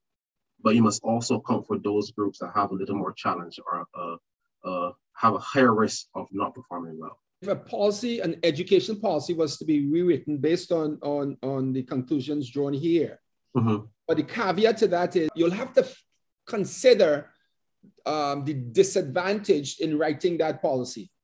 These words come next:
Speaker 1: With any policy, there's also exemptions, right? So
Speaker 2: Right.
Speaker 1: if you have a student who's performing way above average, right, they're exempt from doing C C S L C.
Speaker 2: Okay.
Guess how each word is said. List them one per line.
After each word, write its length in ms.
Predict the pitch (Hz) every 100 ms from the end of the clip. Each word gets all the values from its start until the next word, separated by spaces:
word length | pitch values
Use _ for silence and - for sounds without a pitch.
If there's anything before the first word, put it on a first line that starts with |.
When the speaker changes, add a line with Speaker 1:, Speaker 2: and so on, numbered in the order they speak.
| _ _ -
Speaker 1:
With 180 | 110 123
any 140 | 143
policy, 360 | 139 131 120 127
there's 220 | 104 98
also 640 | - 113 110 - 113 104 104 -
exemptions, 640 | 107 98 - 110 - 95 -
right? 220 | 98 -
So 400 | - 117 107 98 _ _ _
Speaker 2:
Right. 160 | 151 135
Speaker 1:
if 120 | 143
you 60 | -
have 120 | -
a 60 | 117
student 400 | - 127 95 - _
who's 140 | 139 127
performing 480 | 113 110 117 107 98
way 220 | 113 117
above 380 | 98 95 101 -
average, 480 | - 107 - - - _ _ _ _ _
right, 340 | - - 214 - _ _ _ _ - _ _ _ 127
they're 160 | 110
exempt 280 | 107 143 123
from 140 | 104
doing 160 | 98 95
C 120 | -
C 100 | -
S 140 | 85 -
L 120 | -
C. 200 | - - _ _ -
Speaker 2:
Okay. 280 | 143 131 113